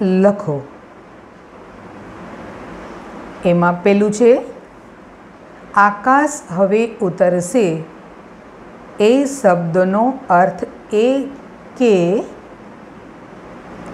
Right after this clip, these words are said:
વરસાદ વરસશે? એનો જવાબ છે ખ. બીજું, "વાંચનની શી અસર થશે?"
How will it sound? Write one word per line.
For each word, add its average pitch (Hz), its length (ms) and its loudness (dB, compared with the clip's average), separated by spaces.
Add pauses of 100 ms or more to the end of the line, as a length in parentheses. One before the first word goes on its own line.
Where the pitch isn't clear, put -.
(1080)
વરસાદ 220 680 2
વરસશે? 175 880 0 (1800)
એનો 160 160 4
જવાબ 156 300 2
છે 311 300 -4 (120)
ખ. - 120 -4 (2500)
બીજું, 196 600 4 (580)
"વાંચનની 277 880 4
શી 277 460 -2 (100)
અસર 220 360 2
થશે?" 175 680 -2